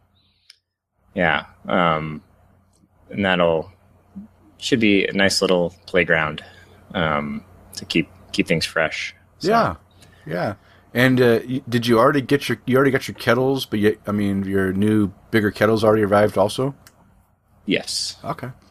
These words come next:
Speaker 1: Yeah, I got those three, four weeks ago now.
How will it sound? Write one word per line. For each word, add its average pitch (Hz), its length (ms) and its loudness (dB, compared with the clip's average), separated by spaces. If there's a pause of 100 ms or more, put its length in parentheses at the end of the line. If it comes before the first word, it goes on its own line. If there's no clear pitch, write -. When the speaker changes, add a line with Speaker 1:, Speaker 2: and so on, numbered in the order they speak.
(560)
Speaker 1:
Yeah, 78 200 0
I 78 60 2
got 87 160 -2
those 85 880 0 (260)
three, - 640 -2 (520)
four 113 140 4
weeks 120 200 -2
ago 131 160 -2
now. 123 220 -2